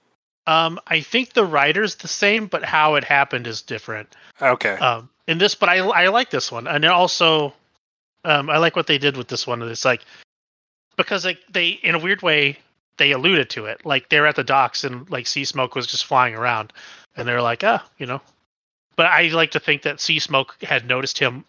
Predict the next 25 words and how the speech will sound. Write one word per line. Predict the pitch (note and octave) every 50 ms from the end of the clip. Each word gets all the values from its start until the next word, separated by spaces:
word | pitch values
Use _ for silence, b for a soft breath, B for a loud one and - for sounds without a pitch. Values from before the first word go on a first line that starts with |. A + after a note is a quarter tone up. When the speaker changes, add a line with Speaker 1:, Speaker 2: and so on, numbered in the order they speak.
| _
Speaker 1:
on | - D3 C#3+ C3+
the | B2+ A#2+
docks | - A#2+ A2+ B2 B2+ - - - - - - _ -
and, | C#3 A#2+ A#2
like, | A#2+ B2 A#2+ A2+ _
probably | - - B2 A#2+ C3
observed | A#2+ A2+ G#2+ B2 A#2+ A2+ A#2
him | B2 A2+
several | - - A#2+ A2+ A#2 A2
times | - B2 A2+ A2+ A#2 B2 - - - - _ _ _ _ _ _ _ _ _ _ _ _ _ -
in | C#3+ B2+
the | A#2
previous | A2 - - B2 A2+ A#2 - -
months, | A#2 A2+ A2+ A#2+ - - - - _ _ _ -
and, | - C#3 A#2+ A#2 A2 G#2+
uh, | A2+ G#2 G2+ G2+ G2+ - _ _ _ _ _ _ _ _ _ _ _ _ _ _ _ _ _ -
you | E3+ C3
know, | A2 G#2+
it | A2 A2+ A#2+ A2
ri-, | A2+ G#2+ A2 A2+ B2+ -
it | - B2+
reminded | B2 B2 B2 A#2+ B2 A2+ A#2 A#2 A2 A2+
him | A#2 A2+
of | A2+ A2 A2
a | A#2 A2 G#2+ G2+ G#2